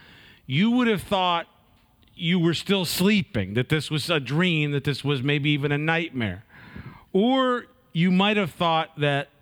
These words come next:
"Well, what is this? Is this the end? Is this the end of the world?" To top off the situation that we're dealing with, many people are suffering with this coronavirus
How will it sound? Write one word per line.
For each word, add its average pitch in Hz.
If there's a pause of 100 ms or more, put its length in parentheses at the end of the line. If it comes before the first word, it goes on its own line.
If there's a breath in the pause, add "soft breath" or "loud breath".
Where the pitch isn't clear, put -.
(220)
"Well, 156
what 156
is 165
this? 117
Is 120
this 160
the 139
end? 151
Is 123
this 151
the 175
end 156 (480 loud breath)
of 151
the 135
world?" 135 (1500 loud breath)
To 170
top 202
off 190
the -
situation 156
that 143
we're 131
dealing 139
with, 113 (320 loud breath)
many 151 (140)
people 143
are 151
suffering 143 (280 loud breath)
with 165
this 156
coronavirus 139